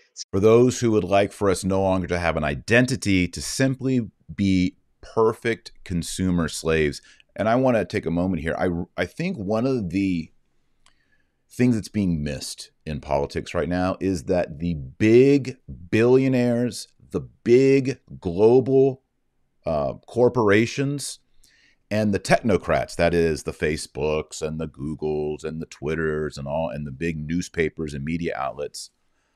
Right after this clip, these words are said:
they're all a team. They're bros. They want us to be the perfect consumer.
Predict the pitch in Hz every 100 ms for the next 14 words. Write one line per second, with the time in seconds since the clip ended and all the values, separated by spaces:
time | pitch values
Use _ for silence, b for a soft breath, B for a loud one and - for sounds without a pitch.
0 | _ _ _ _ _ _ _ - 107 175
1 | 170 170 175 135 - 147 - - _ _
2 | _ _ _ _ _ _ _ _ _ _
3 | _ - 139 - 135 95 - - - _
4 | _ _ _ _ _ _ _ _ _ _
5 | _ _ b b b - 98 123 160 156
6 | 151 143 - 113 123 123 - 85 95 98
7 | 95 85 - 80 - 73 - 69 - -
8 | - - 117 110 67